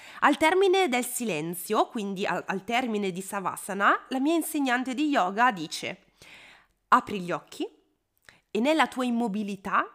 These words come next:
chiediti come stai e come ti senti."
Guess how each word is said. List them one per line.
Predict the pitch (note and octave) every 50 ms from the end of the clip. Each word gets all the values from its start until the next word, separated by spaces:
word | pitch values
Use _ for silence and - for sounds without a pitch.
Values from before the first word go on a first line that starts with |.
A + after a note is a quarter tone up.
| _ _ _
chiediti | - - G#3 F3+ F3 E3+ F3 - - - F#3+ D#3+ C#3 - - _ _ _ _ _ _
come | - - F3+ F3 D#3
stai | - - - - - - F3+ B3+ G4 B4+ _ _ _ _ _ _ _ _ _ _ _ _ _
e | - F#3
come | - - D#3 E3+ F#3+
ti | - B3+
senti." | - - - D3+ - B2 B2+ - - - -